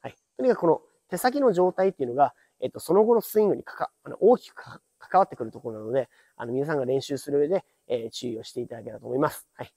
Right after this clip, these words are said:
まあ、これはあの、ちいちいさんにもお話したんですけども、まあ、改めてこうやって、あの、なんていうかな、うん、記録として残しておこうと思います。はい。じゃあそんな感じで、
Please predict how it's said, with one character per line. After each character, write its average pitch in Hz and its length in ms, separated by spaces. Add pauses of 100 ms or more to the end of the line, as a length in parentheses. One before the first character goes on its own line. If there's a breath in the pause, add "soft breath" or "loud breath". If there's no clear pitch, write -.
ま - 60
あ、 - 20
こ 220 60
れ 254 80
は 247 40
あ 180 40
の、 135 80
ち 160 140
い 151 40
ち - 80
い 170 40
さ 202 100
ん 208 40
に 185 60
も 131 60
お - 20
話 139 200
し - 20
た 165 80
ん 160 40
で 139 60
す - 80
け 160 60
ど 180 60
も、 208 180 (200 soft breath)
ま 151 120
あ、 165 100
改 254 120
め - 20
て 175 60
こ - 120
う 139 40
や - 20
っ - 20
て、 - 140 (280)
あ 123 140
の、 110 320 (300)
な 123 80
ん - 40
て - 60
い - 20
う - 40
か - 60 (260)
な、 120 80
う - 20 (160)
ん、 - 60 (120)
記 190 80
録 185 180
と 165 80
し - 60
て - 240
残 127 200
し - 60
て 143 60
お 131 80
こ 135 120
う 135 40
と - 180
思 143 140
い 135 40
ま 127 80
す。 - 240
は 117 80
い。 - 120
じ - 60
ゃ 113 40
あ - 20
そ 139 80
ん - 20
な 131 80
感 131 80
じ 117 60
で、 127 100